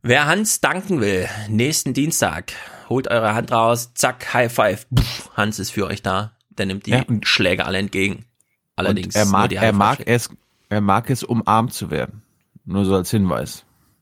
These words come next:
Speaker 1: Okay. Wer sich jetzt getriggert fühlt, herzlich willkommen am Dienstag im Basecamp. Ja, tatsächlich im Basecamp. Auch wenn ansonsten nichts auf der Seite steht,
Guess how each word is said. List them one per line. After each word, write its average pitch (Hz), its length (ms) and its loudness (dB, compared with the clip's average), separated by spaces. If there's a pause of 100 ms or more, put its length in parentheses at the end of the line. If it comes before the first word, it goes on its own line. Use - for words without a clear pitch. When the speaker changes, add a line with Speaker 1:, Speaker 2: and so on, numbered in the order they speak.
(1700)
Speaker 1:
Okay. 101 380 -10 (2250)
Wer 104 100 2
sich 107 160 -2
jetzt - 260 -2
getriggert 95 460 -2
fühlt, 117 480 -2 (760)
herzlich 104 340 -2
willkommen 113 640 0
am 87 180 -4
Dienstag 95 380 -2
im 90 160 -2
Basecamp. 95 460 0
Ja, 107 200 4
tatsächlich 123 380 2
im 98 100 2
Basecamp. 90 420 -2 (880)
Auch 104 180 -4
wenn 104 120 0
ansonsten 101 600 0
nichts 90 240 -2
auf 90 100 -4
der 92 120 -2
Seite 90 260 -4
steht, 107 520 -4